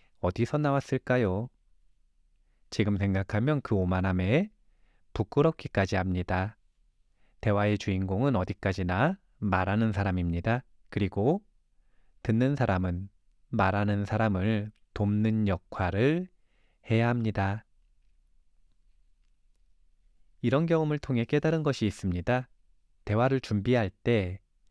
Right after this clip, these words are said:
필요한 것은 무엇을 말할까가 아니라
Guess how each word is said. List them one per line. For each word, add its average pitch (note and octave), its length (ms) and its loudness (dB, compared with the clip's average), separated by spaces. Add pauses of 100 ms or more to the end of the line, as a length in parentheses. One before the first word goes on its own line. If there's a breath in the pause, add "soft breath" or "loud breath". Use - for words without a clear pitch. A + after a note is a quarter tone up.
(420)
필요한 G#2 440 2
것은 G#2+ 560 0 (680)
무엇을 C3 580 2
말할까가 G2 640 0
아니라 A2 560 -2